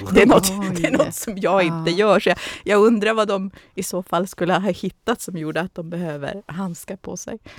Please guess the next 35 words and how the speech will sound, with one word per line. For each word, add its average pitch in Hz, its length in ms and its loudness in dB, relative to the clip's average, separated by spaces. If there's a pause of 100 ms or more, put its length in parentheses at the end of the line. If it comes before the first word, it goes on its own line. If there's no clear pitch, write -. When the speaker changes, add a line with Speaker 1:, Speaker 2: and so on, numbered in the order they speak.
(140)
Speaker 2:
Var 269 300 0
utspelas 349 720 -6
det? - 180 -10 (120)
Speaker 1:
Det 196 80 -6
Speaker 2:
Sa 190 120 0
du - 60 0
Speaker 1:
här 277 240 0
Speaker 2:
det? 269 100 -6
Speaker 1:
är 190 220 0
ju 185 180 0
i 196 240 -2
England, 202 880 0
i 170 320 -4
Speaker 2:
Aha. - 180 -8
Speaker 1:
Midlands, 165 760 -2
alltså - 200 -12
i 156 100 -10
mellan, 156 800 -8
alltså - 220 -14
Speaker 2:
Åh. 180 260 -4
Speaker 1:
England, 170 440 -6
mitten - 440 -12
där. - 220 -10 (1300)
Så 247 260 0
jag 220 260 -2
kan 277 100 -2
rekommendera 254 720 0 (160)
The 196 80 -6
Reading 196 380 -4
List 156 300 -10
av 170 180 -8
Sarah 147 520 -8
Nisha - 420 -12 (200)
Adams. - 680 -10 (680)
Magnus, 285 600 -6